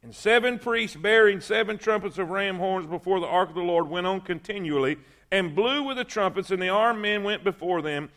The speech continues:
But the rearward came after the ark of the Lord, the priests going on and blowing with the trumpets. And the second day they compassed the city once and returned into the camp. So they did six days. And it came to pass on the seventh day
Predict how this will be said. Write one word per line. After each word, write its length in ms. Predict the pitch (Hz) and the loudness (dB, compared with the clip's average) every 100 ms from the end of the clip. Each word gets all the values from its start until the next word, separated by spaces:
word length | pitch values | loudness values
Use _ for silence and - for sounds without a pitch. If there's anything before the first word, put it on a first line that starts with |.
| _ | _
But 180 | 202 220 | 2 2
the 100 | 190 | 4
rearward 460 | 185 247 269 233 - | 2 2 2 2 2
came 260 | 233 220 | 2 2
after 240 | 214 208 214 | 0 -2 -2
the 160 | 196 | -2
ark 300 | - 190 196 | 2 4 4
of 80 | 196 | 0
the 80 | 190 | 0
Lord, 380 | 180 170 170 139 | 0 2 0 -4
the 60 | |
priests 360 | 143 202 208 202 | -2 0 0 0
going 320 | 190 196 190 | 0 0 0
on 180 | 165 165 | -2 -2
and 120 | 156 | -2
blowing 280 | 151 180 180 | 0 0 0
with 120 | 165 | -4
the 60 | 165 | -6
trumpets. 520 | - 196 - 117 _ _ _ - | -4 -6 -6 -14 _ _ _ -2
And 180 | 214 196 | 0 0
the 60 | |
second 440 | - 269 285 240 170 | -2 0 0 -2 0
day 360 | 175 175 247 - - | 2 2 0 -6 -2
they 120 | 175 | 0
compassed 460 | 190 185 196 190 190 | 0 -2 0 0 0
the 80 | 160 | -4
city 300 | 196 196 185 | 0 0 0
once 400 | 160 143 156 - _ | -2 -2 -4 -12 _
and 160 | - 190 | -2 2
returned 440 | 202 190 220 233 | 2 0 -2 -2
into 160 | 226 220 | -2 -4
the 60 | 214 | -2
camp. 340 | 208 180 180 180 | 0 0 -2 -10
So 320 | - 208 214 | -4 2 4
they 180 | 202 208 | 4 2
did 320 | 160 180 175 | 2 2 2
six 340 | 170 185 175 - | -2 -6 -6 -2
days. 420 | 170 156 110 80 _ _ _ _ _ _ _ _ | 2 2 0 -8 _ _ _ _ _ _ _ _
And 120 | 160 165 | -8 -4
it 80 | |
came 240 | 190 247 262 | 0 0 0
to 80 | 247 | 0
pass 340 | 220 202 196 | 4 4 4
on 120 | 196 | -2
the 80 | 151 | -4
seventh 380 | - 208 220 151 | -2 0 0 0
day 280 | 147 127 | 2 0